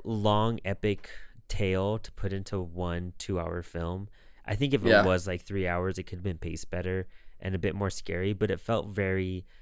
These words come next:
Speaker 1: Universal horror, but modern in a sense that it was just nonstop. And it
Speaker 2: You got a guy fucking walking around, like, climbing on the ceiling, like, <laughs>
Speaker 1: Yeah,
Speaker 2: you're like, "Oh,
Speaker 1: exactly,
Speaker 2: shit."
Speaker 1: yeah. So,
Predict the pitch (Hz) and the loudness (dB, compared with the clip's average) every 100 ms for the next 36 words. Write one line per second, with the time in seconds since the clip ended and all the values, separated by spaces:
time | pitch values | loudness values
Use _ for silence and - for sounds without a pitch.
0 | - - 95 101 98 87 92 - 92 82 | -20 -6 2 2 2 2 0 2 -2 0
1 | 85 85 85 82 80 82 80 78 87 92 | 0 0 -2 -4 -10 -8 -6 -6 -6 -6
2 | - 98 98 - 107 107 - 90 85 95 | -8 -6 -6 -4 -4 -6 -4 -2 -2 -2
3 | 90 95 - 87 85 - - 82 - - | -4 -4 -4 -4 -4 -6 -4 -4 -6 -10
4 | - - - - - - 98 92 87 82 | -12 -12 -14 -16 -16 -4 0 0 -2 -6
5 | 85 - 95 90 85 82 - 135 120 110 | -10 -4 0 0 0 -4 4 6 8 10
6 | 117 - - - 107 107 - 113 117 123 | 10 10 2 2 -2 -4 -2 4 6 6
7 | 135 120 120 113 110 107 - 123 127 107 | 8 8 8 6 4 4 10 12 12 8
8 | - - 110 107 101 - - 143 117 95 | 2 4 6 6 4 2 2 6 6 6
9 | - 110 131 139 104 131 139 180 156 131 | 4 6 8 10 12 12 12 12 12 12
10 | 151 156 107 113 104 - - - - - | 12 12 12 10 12 10 8 -8 -6 4
11 | 120 107 95 | 6 8 4